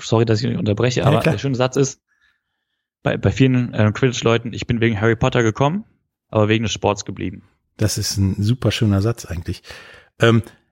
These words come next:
Speaker 2: aber auf jeden Fall, die kommen ja aus verschiedenen, wie du sagtest, Gründen dahin, bleiben dann auch aus verschiedenen Gründen. Und wenn ich mir Videos halt von Jugger oder, oder Kinball, Roller Derby und so weiter angucke von,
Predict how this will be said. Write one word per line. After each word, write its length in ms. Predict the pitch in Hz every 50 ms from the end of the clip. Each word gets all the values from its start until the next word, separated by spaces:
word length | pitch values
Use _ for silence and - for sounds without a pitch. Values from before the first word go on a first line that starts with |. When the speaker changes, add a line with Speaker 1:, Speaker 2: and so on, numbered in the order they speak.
| _ _ _ _
Speaker 2:
aber 140 | - 123 127
auf 80 | 123 123
jeden 160 | 147 156 151
Fall, 160 | - 143 135
die 80 | 127 120
kommen 220 | - - 131 139
ja 80 | 131 120
aus 140 | 113 - -
verschiedenen, 460 | 110 - - 117 110 104 98 95 95
wie 60 | 98
du 100 | 101 101
sagtest, 360 | 95 98 92 - - 98 -
Gründen 340 | - 117 135 151 143 135 131
dahin, 380 | 127 120 117 120 123 127 123 _ _ _ _ _ _ _
bleiben 340 | - 101 101 110 139 160 151 143
dann 180 | 143 143 139
auch 220 | - 117 110 - -
aus 200 | 113 113 - -
verschiedenen 600 | - 117 - - - 120 117 127 120 107 101 98
Gründen. 520 | 92 98 98 104 120 120 135 160 185 185 - _ _ _ _ _ _ _ _ _ _ _ _ _
Und 440 | - 120 117 117 110 110 - - _ _ _ _ _ _ _ _ _ _ _ _ _ _ _ _
wenn 180 | - 110 113 117
ich 160 | 120 104 -
mir 340 | 117 117 110 110 104 101 95
Videos 440 | 117 139 143 139 131 123 123 - -
halt 160 | 110 107 -
von 160 | - 104 101
Jugger 520 | 92 104 104 104 101 107 104 101 101 98 95
oder, 400 | 95 92 90 87 87 87 87 92
oder 380 | 90 87 87 87 82 78 - - - - - -
Kinball, 680 | - - 127 127 120 107 113 107 104 104 104 101 101 98
Roller 320 | 98 104 110 107 104 98
Derby 320 | 95 101 101 98 98 98
und 80 | 95 98
so 100 | 98 95
weiter 220 | 95 95 92 -
angucke 340 | 95 92 95 - 98 - -
von, 280 | 90 - 101 92 92